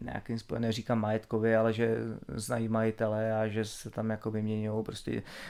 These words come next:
eh, dějí se tam nějaké jako významné události a tak. Eh, možná se tam prostě, až bude možnost, jako pojedem příště podívat, jestli do té doby se ta, ta restaurace udrží. Měli by tam vařit ty české speciality, eh,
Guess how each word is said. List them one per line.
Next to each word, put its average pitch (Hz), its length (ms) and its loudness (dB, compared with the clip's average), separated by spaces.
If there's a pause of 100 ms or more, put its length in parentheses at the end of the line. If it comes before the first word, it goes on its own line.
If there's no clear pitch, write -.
(200)
eh, 113 360 0
dějí 110 240 0
se 104 200 -6
tam 110 160 0
nějaké 104 300 -2
jako 110 280 -2
významné 110 480 2
události 110 640 2
a 113 100 4
tak. - 420 -4 (420)
Eh, 113 220 0
možná 127 320 4
se 127 140 -6
tam 113 260 -2
prostě, 117 460 -2 (140)
až - 360 -6
bude 117 160 -2
možnost, 113 460 -2
jako - 200 -4
pojedem 113 380 -2
příště - 340 -6
podívat, 110 680 0
jestli - 300 -6
do 113 120 -4
té 110 200 0
doby 110 220 0
se 113 160 -8
ta, 113 480 -2
ta 113 120 -2
restaurace 113 560 -4
udrží. 110 460 -2 (500)
Měli 127 280 6
by 120 140 0
tam 117 360 -2 (280)
vařit 117 360 -2
ty 117 120 -8
české - 380 -4
speciality, 113 1300 -2
eh, 120 200 4